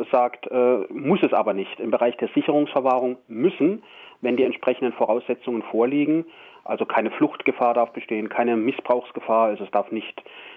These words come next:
die Gefahr drohen, dass die Person die Vollzugslockerung zu irgendwelchen Straftaten missbraucht oder eben abhaut.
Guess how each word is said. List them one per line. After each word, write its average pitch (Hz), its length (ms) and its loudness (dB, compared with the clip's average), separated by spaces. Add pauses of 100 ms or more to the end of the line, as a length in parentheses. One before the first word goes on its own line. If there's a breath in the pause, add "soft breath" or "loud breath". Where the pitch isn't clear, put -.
(100)
die - 60 -10
Gefahr 110 320 2
drohen, 107 320 -2
dass 104 100 -2 (100)
die 101 140 -4
Person 104 580 0
die 101 120 -2
Vollzugslockerung 107 720 -2
zu - 100 -4
irgendwelchen 107 300 -2
Straftaten - 580 -2
missbraucht 107 560 -2
oder 104 180 0
eben 107 160 -4
abhaut. 123 540 0